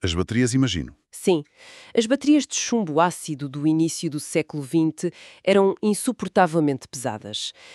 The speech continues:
Speaker 2: Eram extremamente lentas a carregar e retinham muito pouca energia, o que limitava a autonomia dos carros a percursos curtos apenas dentro das grandes cidades.
Speaker 1: Não dava para fazer uma viagem como a da Berta Benz.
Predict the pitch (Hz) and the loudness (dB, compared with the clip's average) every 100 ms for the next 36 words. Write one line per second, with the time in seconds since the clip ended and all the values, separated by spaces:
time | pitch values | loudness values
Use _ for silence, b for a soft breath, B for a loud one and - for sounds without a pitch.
0 | B B 190 196 190 - - 269 247 190 | B B 2 4 2 -2 0 4 6 6
1 | 165 156 160 175 170 160 143 156 160 131 | 4 2 0 2 2 0 -6 -4 -4 -2
2 | 147 156 165 - - 214 214 - 214 220 | 2 2 2 -4 -4 -2 -2 -2 2 4
3 | 208 208 208 214 202 - 180 - 165 156 | 4 4 4 2 0 -4 -4 0 2 2
4 | 135 131 156 160 180 B B B 233 - | -2 -2 0 0 0 B B B -4 0
5 | 233 233 226 220 202 196 190 - 185 175 | 2 2 2 2 2 4 2 2 2 4
6 | 165 156 - - 151 139 147 135 156 - | 4 2 -4 2 2 0 -6 -4 -4 -4
7 | 175 170 147 - - 165 147 - - - | -6 -6 -6 -6 -4 -4 -4 -4 -6 -4
8 | 165 170 147 139 131 156 139 156 127 143 | -2 0 0 0 0 0 0 -6 -4 -4
9 | 139 160 147 131 - 143 120 - - - | 0 2 2 -2 -4 -4 -6 -6 -8 -10
10 | - - 107 107 104 95 95 107 113 107 | -10 -2 0 2 0 -4 -8 -4 -2 -2
11 | 107 92 107 104 95 104 101 104 107 104 | -2 0 0 -2 -2 -2 0 -2 -2 -2
12 | 95 65 - | -2 0 -2